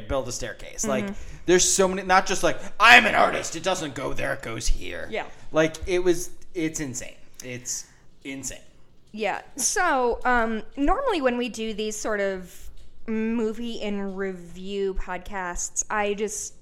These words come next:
Speaker 2: cruise on to Wikipedia and get my, my sort of, uh, summary there. Unfortunately, because this doesn't have a
Speaker 1: Are you gonna
Speaker 2: Wikip-
Speaker 1: pull audio clips on this one?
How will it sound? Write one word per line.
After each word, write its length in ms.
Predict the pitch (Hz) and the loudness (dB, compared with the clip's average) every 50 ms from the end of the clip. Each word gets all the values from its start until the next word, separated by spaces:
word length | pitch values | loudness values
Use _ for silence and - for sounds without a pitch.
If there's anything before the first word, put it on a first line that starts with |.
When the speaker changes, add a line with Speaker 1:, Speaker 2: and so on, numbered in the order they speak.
| - - - - - - - | -20 -20 -20 -20 -20 -18 -10
Speaker 2:
cruise 220 | - 285 247 208 | -8 -8 -6 -4
on 100 | 220 202 202 | -4 -4 -4
to 60 | 196 | -4
Wikipedia 880 | 196 196 190 214 196 - - 247 220 196 185 165 160 165 156 147 147 - - | -4 -6 -6 -8 -10 -10 -10 -8 -6 -6 -4 -4 -2 -2 -2 -4 -4 -6 -6
and 200 | 160 185 185 180 | -8 -8 -6 -6
get 220 | 190 185 175 - | -4 -6 -6 -6
my, 460 | 165 185 185 180 175 165 156 165 - - - - - - - - | -8 -8 -8 -6 -6 -8 -8 -10 -10 -12 -14 -16 -16 -18 -16 -10
my 300 | 196 196 185 180 175 175 | -8 -8 -6 -6 -6 -6
sort 260 | 170 - - 190 185 | -6 -6 -4 -4 -4
of, 260 | 170 160 165 175 - - | -4 -6 -6 -8 -8 -8
uh, 300 | 185 170 147 120 110 117 - - - - - - - - - | -6 -6 -6 -6 -6 -8 -10 -10 -12 -14 -14 -14 -4 2 4
summary 440 | - - 254 254 262 247 233 220 220 | 6 6 6 6 6 4 4 4 4
there. 280 | 202 254 302 269 214 | 4 2 2 2 2
Unfortunately, 640 | - - 247 226 - - 240 233 - 277 - 214 220 | 2 2 2 2 2 2 0 0 -2 -2 -4 -4 -4
because 400 | 208 208 208 - - 220 190 190 | -4 -4 -4 -4 -2 -2 -2 -4
this 140 | 202 202 - | -4 -6 -4
doesn't 240 | - 202 190 196 196 | -4 -4 -6 -6 -6
have 200 | 214 214 196 190 | -6 -6 -6 -6
a 260 | - - 190 185 185 | -6 -6 -6 -4 -2
Speaker 1:
Are 100 | 180 147 | 0 2
you 180 | 135 123 127 - | 2 2 0 0
gonna 140 | - 165 165 | 0 4 8
Speaker 2:
Wikip- 60 | 196 | 8
Speaker 1:
pull 140 | - - 107 | 8 8 8
audio 280 | 110 107 98 98 104 | 4 -2 -4 -6 -8
clips 260 | 117 - 123 123 - - | -10 -10 -10 -10 -10 -8
on 100 | 131 123 | -8 -8
this 180 | 127 123 - - | -8 -8 -6 -6
one? 160 | 131 131 | -6 -6